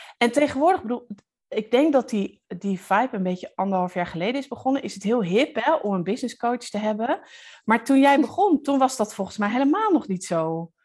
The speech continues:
Speaker 2: Nee, nee. En ik moest toen echt aan vrienden en familie uitleggen wat ik ging doen. En die begrepen er niks van. <laughs>
Speaker 1: Nee, nee, dat
Speaker 2: Iedereen
Speaker 1: kan ik
Speaker 2: zei
Speaker 1: me
Speaker 2: toen van,
Speaker 1: voorstellen.
Speaker 2: "Ja, maar dat weten die toch van school. En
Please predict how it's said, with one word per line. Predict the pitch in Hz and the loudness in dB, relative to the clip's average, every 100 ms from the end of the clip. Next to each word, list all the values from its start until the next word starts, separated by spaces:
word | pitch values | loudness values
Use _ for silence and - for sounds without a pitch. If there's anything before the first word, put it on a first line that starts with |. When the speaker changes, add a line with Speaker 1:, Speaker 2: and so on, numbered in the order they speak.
| _ | _
Speaker 2:
Nee, | - 196 208 226 220 180 175 | 0 2 4 4 4 0 -4
nee. | - 196 226 208 | -2 2 2 2
En | 190 | 0
ik | 196 202 | -2 -2
moest | 208 - | -4 -2
toen | 196 - | -6 -2
echt | 247 - - | -4 -4 -10
aan | 190 185 | -8 -6
vrienden | 185 220 277 240 | -4 -2 -2 -4
en | 202 | -6
familie | 208 190 247 233 175 | -6 -4 -2 -2 -4
uitleggen | 214 262 269 277 311 - _ _ | -6 -6 -8 -6 -6 -8 _ _
wat | 180 165 247 320 | -6 2 2 4
ik | 302 | -2
ging | - 208 185 | -2 -4 -2
doen. | 175 262 381 | -2 -2 -4
En | 196 | -4
die | 185 | -4
begrepen | 180 - 196 214 208 | -4 -2 -4 -2 -4
er | 202 - _ _ _ | -6 -10 _ _ _
niks | 170 180 202 202 - | -6 2 2 2 -8
van. | - - 160 | -8 -10 -10
<laughs> | - 202 - 277 - 277 | -10 -10 0 0 0 -2
Speaker 1:
Nee, | |
nee, | 226 240 262 262 254 | 0 0 2 2 0
dat | 196 | 2
Speaker 2:
Iedereen | 220 247 | 4 6
Speaker 1:
kan | 247 226 | 6 6
ik | |
Speaker 2:
zei | 202 | 4
Speaker 1:
me | 214 | 2
Speaker 2:
toen | |
van, | 233 | 0
Speaker 1:
voorstellen. | 233 233 165 185 | -2 -4 -4 -2
Speaker 2:
"Ja, | 156 170 | -2 -2
maar | 190 160 | -4 -6
dat | 160 | -8
weten | 160 160 - | -10 -10 -10
die | 175 | -12
toch | 165 175 - | -8 -8 -8
van | - 165 | -12 -12
school. | - - 180 254 262 | -12 -4 -2 0 -2
En | 170 170 | -4 -6